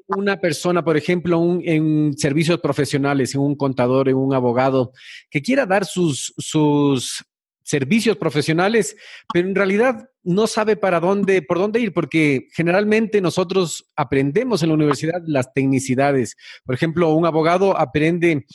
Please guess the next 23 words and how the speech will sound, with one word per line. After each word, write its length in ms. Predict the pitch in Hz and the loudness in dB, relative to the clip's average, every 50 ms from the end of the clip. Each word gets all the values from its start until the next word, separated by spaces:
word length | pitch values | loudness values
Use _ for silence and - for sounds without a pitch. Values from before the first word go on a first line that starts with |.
| - - - _ - - | -20 -20 -10 _ -4 -2
de 160 | 143 135 131 - | -2 -2 -2 -2
juicios, 480 | - 175 185 180 - - 175 160 - | 0 0 0 -2 -2 -4 -4 -4 -4
aprende 360 | 147 135 - 160 165 170 170 | -4 -4 -4 -4 -4 -6 -6
de 120 | 156 156 147 | -4 -2 -2
leyes, 500 | 139 156 170 175 180 170 147 - - _ _ | 0 -2 0 0 0 0 0 -2 -6 _ _
pero 140 | - 143 147 | -4 -4 -2
en 60 | 156 | -2
realidad 280 | 160 170 175 196 226 240 | -2 -2 0 -2 -2 -2
no 120 | 240 226 | -2 -4
aprende 420 | 185 - - 226 247 240 214 196 | -6 -4 -4 -4 -2 0 -2 -2
cómo 220 | - - 190 202 202 | -2 0 0 2 2
atraer 460 | 190 - - 151 156 165 185 190 196 | 0 0 0 0 2 2 2 0 0
clientes, 720 | - - 170 175 180 190 202 185 - - 196 190 175 - - - - - - _ | -2 -2 0 2 2 2 2 0 0 0 0 0 0 -4 -10 -20 -20 -20 -12 _
cómo 240 | - 170 180 185 165 | -2 0 0 0 0
crear 360 | - 165 151 151 165 180 185 | 0 2 2 2 4 4 2
esa 200 | 185 165 - 180 | 2 0 0 0
relación, 540 | 160 160 156 151 139 - - 180 180 185 170 | 0 0 0 -2 -2 0 -2 -2 -2 -2 -2
cómo 220 | - 180 185 180 | -2 -2 -2 -2
cerrar 340 | 165 - 160 143 156 170 185 | -2 -4 -4 -2 0 0 0
los 120 | 180 170 | 0 -2
clientes 560 | - - 170 170 170 170 156 165 180 165 - - | -2 -2 0 0 0 0 0 0 0 0 -2 -4
o 80 | - 160 | -4 -4
cómo 440 | 143 - 165 175 180 185 175 160 | -2 -2 -2 0 2 2 2 0